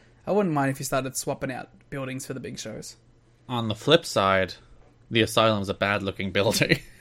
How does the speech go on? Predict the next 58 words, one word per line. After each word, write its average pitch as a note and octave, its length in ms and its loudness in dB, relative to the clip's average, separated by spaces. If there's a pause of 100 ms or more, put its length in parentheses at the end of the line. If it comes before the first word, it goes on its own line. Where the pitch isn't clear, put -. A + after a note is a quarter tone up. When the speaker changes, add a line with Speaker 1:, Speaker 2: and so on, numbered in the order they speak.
Speaker 2:
<laughs> - 260 -20
Speaker 1:
I - 40 -16
mean, C#3+ 340 -8
yeah, B2 380 -10 (100)
but - 140 -16 (520)
if A3+ 120 6
you're C4 120 8
running D#4 220 8
it, B3 100 8
like, F3+ 200 6
once F3 260 4
every E3 160 4
two D#3+ 200 0
months, D3 300 0
you C3+ 60 -6
could C3 120 -4
probably F3 180 -2
go C#3+ 240 -2
for D3 100 -8
something C3 400 -8 (100)
a C3+ 120 -10
bit - 500 -12
bigger. C3+ 300 -8 (520)
Speaker 2:
Uh, G#2 160 0
this A#3 220 2
is A#3+ 120 2
w-, D#3+ 220 4
one D3+ 240 6
to C#3 80 0
keep C3+ 220 0
our A2+ 120 6
eye A2 140 8
on G#2+ 180 2
for G#2 160 2
the F#2+ 140 -2
rest G2+ 220 0
of F#2 60 -10
T G2 100 -4
N F#2 80 -2
A F#2 40 -4
history. F#2 320 -4 (320)
Observers F3 440 8
say E3 140 10
that C3+ 300 8
<laughs> D4+ 40 0
while A#3+ 340 8
Jarrett D#3 440 8
and A#2 140 -4
Dixie A2+ 460 4
have G2+ 100 0
had A2 300 4
their G#2 240 6
share C#3 420 6
of A2+ 140 2
disagreements B2+ 680 0
in G#2+ 80 -8
recent G2+ 320 -6
weeks, G2+ 380 -4